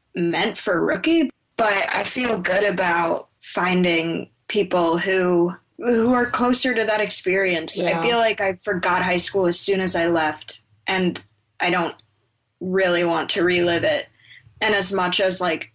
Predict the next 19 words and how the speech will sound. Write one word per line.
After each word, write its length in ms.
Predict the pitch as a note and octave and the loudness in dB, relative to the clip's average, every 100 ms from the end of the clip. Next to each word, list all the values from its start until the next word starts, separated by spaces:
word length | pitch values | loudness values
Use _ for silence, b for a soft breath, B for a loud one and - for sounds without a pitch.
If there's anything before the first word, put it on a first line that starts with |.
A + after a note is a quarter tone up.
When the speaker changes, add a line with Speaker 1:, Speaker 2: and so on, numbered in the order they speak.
| _ | _
Speaker 1:
insecurity 680 | G#3 G3+ F#3+ F3 G#3 G3+ F#3+ | -4 -2 -2 0 2 2 2
and 120 | F3+ F3+ | 0 0
anxiety 680 | F3 F3+ F3 F3+ F3+ F3 E3 | 0 0 0 0 0 0 0
and 100 | E3 | -4
depression 500 | - D#3+ E3 E3+ F3 | -4 -4 -2 0 0
are 80 | |
still 380 | E3 - D#3 F3 _ - | -2 -2 -2 -4 _ -6
parts 280 | F#3 F3 F#3 | -4 -2 0
of 80 | E3 | 0
my 160 | E3 | 0
life, 300 | D#3+ E3 E3 - | 0 0 -4 -6
and 80 | |
I 40 | F3 | -4
feel 180 | - D#3+ | -2 -2
comfortable 460 | F#3+ E3+ - E3+ | -2 -2 0 -2
talking 380 | E3+ F3+ F3 E3+ | 0 -2 0 0
about 200 | E3 C#3 | 0 0
those 240 | E3+ F3 - | 0 0 0
things, 340 | F3 F3 | 0 0